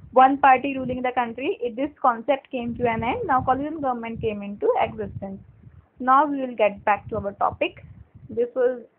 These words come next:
very necessary to understand this topic. Now reconstruct, restructuring the center-state relations is the one way in which federalism has been strengthened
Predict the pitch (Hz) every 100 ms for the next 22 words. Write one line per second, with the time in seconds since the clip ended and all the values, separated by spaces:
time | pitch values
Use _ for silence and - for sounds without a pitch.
0 | - - 226 285 269 233 - 262 240 285
1 | - _ _ _ _ 247 233 233 214 214
2 | 220 220 214 226 202 196 196 _ _ _
3 | _ _ _ _ _ _ _ - 269 320
4 | 440 294 392 523 302 339 - 311 - -
5 | 269 381 - 311 311 - 453 453 370 294
6 | 254 262 302 - 294 285 262 226 233 254
7 | 269 269 254 262 233 254 339 285 220 214
8 | 214 359 - _ _ _ - 277 349 -
9 | _ _ - - 240 226 269 262 285 285
10 | 285 226 220 247 277 - 269 262 277 320
11 | 302